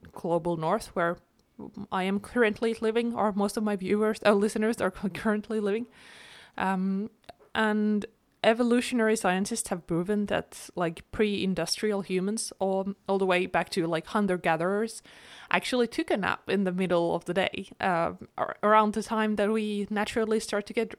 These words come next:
feel drowsy, have the dip. Um, like, is there a better argument in this, in the current society? I feel like whenever you say that we've been doing this since we were hunter-gatherers, everyone's like, "Mm, okay, okay, this is the real tru-, truth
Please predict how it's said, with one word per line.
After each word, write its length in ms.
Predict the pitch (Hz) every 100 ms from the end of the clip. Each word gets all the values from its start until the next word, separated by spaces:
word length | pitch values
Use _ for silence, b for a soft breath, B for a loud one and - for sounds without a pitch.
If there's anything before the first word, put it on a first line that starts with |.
| _
feel 220 | 226 208
drowsy, 580 | 202 202 247 254 - 165 _ -
have 260 | 202 196
the 100 | 180
dip. 380 | 196 170 208 - _ B B B B B B B -
Um, 600 | 196 185 185 185 185 233 - - -
like, 320 | - 202 208
is 120 | 208
there 200 | 208 220
a 60 | 208
better 340 | 175 180 196
argument 460 | 170 175 226 220 233
in 140 | 240
this, 280 | 226 247 - - -
in 160 | 220
the 140 | 214 214
current 260 | 233 208
society? 480 | 214 220 220 226 226
I 60 | 202
feel 180 | 214 202
like 220 | 196 202
whenever 340 | 196 190 208
you 220 | 202 185
say 260 | 196 175 175
that 240 | 180 175 - B B B B
we've 160 | 185 185
been 180 | 190 170
doing 240 | 175 165
this 160 | 165 -
since 280 | 175 175 - 175
we 100 | 180
were 180 | 160 165
hunter-gatherers, 760 | 180 175 156 175 165 151 151 156
everyone's 400 | 165 156 151 156
like, 240 | 156 -
"Mm, 320 | 214 262 196
okay, 380 | 180 180 202 185
okay, 340 | 165 - 185
this 240 | 165 156 185
is 60 |
the 120 | - 175
real 240 | 180 175
tru-, 220 | - 196 - _
truth 320 | - 247 226